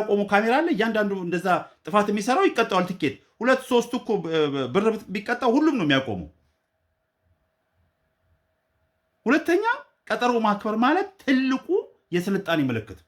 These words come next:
በጣም ትልቁ የሀገርና የህዝብ ስልጣኔ ማለት ቀጠሮ ማክበር። በመጨረሻ ደግሞ በሶስተኛ ደረጃ እንደው በራሴ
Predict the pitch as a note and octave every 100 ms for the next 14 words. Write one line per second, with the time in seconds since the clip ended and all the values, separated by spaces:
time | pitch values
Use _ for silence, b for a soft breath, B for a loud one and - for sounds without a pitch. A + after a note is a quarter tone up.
0 | _ _ _ _ _ - F#3 - D#4 C4
1 | G#3 G3 F#3+ - G4+ - b b b b
2 | D3+ F3+ G3+ G#3 F#3 F3 D#3 D#3 F#3 D#3
3 | D3+ D#3+ D3+ - D3+ A#3 A#4 _ _ _
4 | _ _ - C#3+ A3 F#4+ - _ _ -
5 | G#3 F#3+ D#3+ A#2 F2 D#2+ _ _ _ C#3+
6 | E3 A3+ G#3+ G3+ G#3+ G#3 A3+ E4 A4+ _
7 | - F3 B3+ C#4+ G#3+ F#3+ D#3+ D#3+ D#3+ C3
8 | G2+ D2+ _ _ _ _ A2+ D#3 A#2 C3+
9 | D#3 D3+